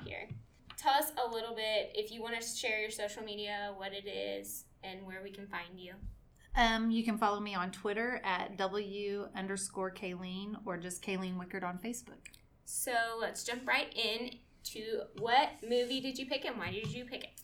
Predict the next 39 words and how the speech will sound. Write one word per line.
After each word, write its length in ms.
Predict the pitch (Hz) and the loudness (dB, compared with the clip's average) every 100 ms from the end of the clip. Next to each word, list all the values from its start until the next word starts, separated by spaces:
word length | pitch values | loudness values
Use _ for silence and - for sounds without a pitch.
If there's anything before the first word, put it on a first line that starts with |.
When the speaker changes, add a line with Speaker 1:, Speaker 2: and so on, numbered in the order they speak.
| - - - | -20 -16 -2
Speaker 2:
Well, 280 | - 180 - | 2 4 6
I 140 | 190 | 4
picked 400 | 190 196 190 190 190 | 2 0 0 -2 -4
one 220 | 180 175 | 0 2
of 120 | 175 175 | 0 2
my 300 | 170 170 175 - - | 2 2 -2 -10 10
favorite 480 | 233 285 254 269 269 | 12 12 12 12 12
movies 420 | 240 240 247 233 | 10 8 6 6
of 140 | 214 | 4
all 220 | 202 202 202 | 10 10 10
times, 460 | 214 180 226 302 | 6 6 6 4
which 160 | 208 196 | 2 2
is 100 | 196 | 4
Mary 260 | 190 180 185 | 6 6 6
Poppins. 540 | 185 180 226 254 285 | 8 8 8 4 8
I 140 | 185 | 6
fell 240 | 180 202 190 | 8 8 8
in 100 | 190 | 6
love 220 | 185 185 | 4 6
with, 140 | 202 - - | 2 2 -2
w-, 220 | 214 240 - | 2 2 2
love 240 | 233 247 233 | 10 10 10
with 180 | 269 269 | 4 4
it 160 | 247 | 2
when 140 | 220 190 | 4 4
I 100 | 185 | 4
was 160 | 185 | 2
a 140 | 180 170 | 0 0
little 280 | 180 175 | -2 -2
girl. 520 | 175 180 180 220 285 - - - - - - - - | -2 0 2 2 2 -2 -16 -20 -20 -20 -20 0 6
Um, 400 | 190 180 180 - | 8 8 4 6
I 100 | 196 | 6
just 220 | 185 190 | 6 4
loved 220 | 202 196 | 4 4
her 180 | 208 180 185 196 - | 4 2 2 0 2
magic, 520 | 196 202 202 220 - | 8 8 8 2 0
whimsy, 480 | 196 196 190 202 196 | -2 0 0 0 0
and 220 | 175 170 | 0 0
wit 280 | 180 208 208 | 0 0 -2